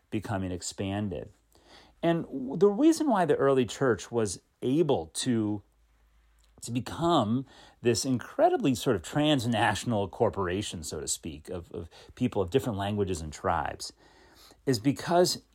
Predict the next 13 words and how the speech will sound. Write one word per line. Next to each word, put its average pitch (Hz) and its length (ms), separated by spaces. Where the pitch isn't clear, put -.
in 147 120
the 131 100
teachings 202 540
of 135 120
Jesus 117 420
Christ, 76 400
it 104 100
found 131 480
something 98 640
that 113 240
was 101 400
universally 147 800
accessible, 85 800